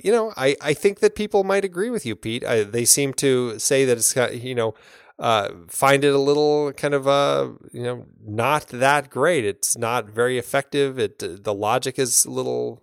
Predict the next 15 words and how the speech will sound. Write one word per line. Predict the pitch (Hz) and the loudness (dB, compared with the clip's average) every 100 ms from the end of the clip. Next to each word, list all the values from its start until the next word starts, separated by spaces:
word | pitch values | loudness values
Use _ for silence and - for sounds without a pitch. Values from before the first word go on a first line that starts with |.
| - | -12
uh, | 117 110 113 | -6 -4 -4
strange. | - - 131 123 120 120 - _ - - _ - | -6 -2 -2 -2 -4 -8 -12 _ -20 -20 _ -10
Um, | 113 110 107 104 101 | -6 -2 -2 -2 -4
it | 98 | 0
doesn't | 123 120 | 0 0
resolve | 104 107 110 107 | -4 -2 0 0
its | - | -4
problems | - 113 113 104 | -2 -2 -2 -4
as | 101 - | -4 -4
truthfully | - 151 - 143 131 | -4 -4 -2 0 2
as | 120 - | 0 -2
it | |
pretends. | - - - 131 123 127 127 - - - - _ 127 | -6 -12 -4 -2 -2 -6 -10 -12 -18 -20 -20 _ 4
But | 160 175 - | 4 4 -4
a, | 117 | -10